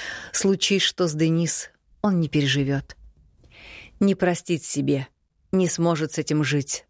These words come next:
да и не захочет. Как он теперь понимал пятого герцога? А ведь раньше недоумевал, как можно лишить себя жизни из-за женщины. Вон их кругом сколько,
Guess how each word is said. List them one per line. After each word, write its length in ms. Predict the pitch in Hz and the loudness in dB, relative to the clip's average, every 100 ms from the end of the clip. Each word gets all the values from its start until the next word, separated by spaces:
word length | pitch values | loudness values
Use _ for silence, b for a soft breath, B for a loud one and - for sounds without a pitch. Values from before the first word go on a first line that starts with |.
| - | -4
да 140 | 185 | 0
и 80 | 190 | 2
не 120 | 156 139 | 2 0
захочет. 640 | 143 - 139 - - - _ _ _ _ _ B B B B B B - | -2 -4 -4 -4 -8 -18 _ _ _ _ _ B B B B B B 0
Как 280 | 196 220 | 0 2
он 120 | 202 180 | -2 0
теперь 340 | 175 185 170 | 0 0 0
понимал 520 | - 170 165 160 160 | 0 0 2 0 0
пятого 420 | 143 156 147 147 151 | -2 -2 0 0 2
герцога? 640 | 143 151 139 - 127 135 _ B B B | 2 0 -2 -4 -4 -6 _ B B B
А 120 | 175 | 0
ведь 220 | 175 170 | 0 0
раньше 580 | 175 190 196 - - 139 _ _ | 0 2 0 -2 -2 -4 _ _
недоумевал, 800 | 185 170 165 160 156 180 180 131 _ _ b b _ - | 0 2 2 2 0 0 -2 -6 _ _ b b _ -2
как 240 | 247 - | -2 0
можно 360 | 208 220 170 185 | 2 2 2 0
лишить 440 | 180 - 233 226 | 0 0 -2 -2
себя 280 | - 156 170 | -2 0 2
жизни 540 | 190 233 143 139 135 | 2 2 2 0 -2
из-за 300 | 180 156 185 | -2 0 0
женщины. 640 | 175 165 131 - - 120 - _ _ - B B B | 0 0 0 -2 -2 -8 -10 _ _ -18 B B B
Вон 400 | - 156 233 277 | 0 2 4 2
их 140 | 160 - | 0 -2
кругом 440 | 175 165 170 147 | 0 2 2 0
сколько, 560 | - - 151 139 147 | -4 -2 -2 -2 -8